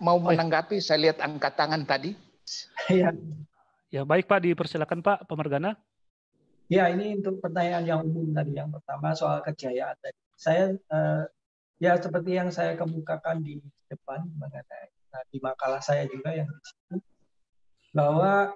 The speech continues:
Speaker 3: eh, kita nggak pernah jaya di bidang rempah-rempah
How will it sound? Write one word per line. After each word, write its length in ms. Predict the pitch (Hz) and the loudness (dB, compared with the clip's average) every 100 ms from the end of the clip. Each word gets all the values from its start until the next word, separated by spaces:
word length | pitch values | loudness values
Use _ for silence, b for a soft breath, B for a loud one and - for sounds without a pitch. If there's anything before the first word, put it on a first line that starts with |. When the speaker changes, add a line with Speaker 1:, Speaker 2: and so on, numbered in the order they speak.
| - 170 | -2 2
Speaker 3:
eh, 320 | 170 170 - - _ _ _ _ _ _ _ _ | 4 4 0 -6 _ _ _ _ _ _ _ _
kita 240 | 202 262 247 | 0 2 4
nggak 160 | 190 | 4
pernah 240 | 202 214 196 | 4 2 2
jaya 400 | 180 190 220 214 | 4 6 6 6
di 160 | 170 | 4
bidang 320 | 151 160 165 170 | -2 -2 -2 -2
rempah-rempah 560 | 170 170 165 170 160 | 0 0 0 -2 -6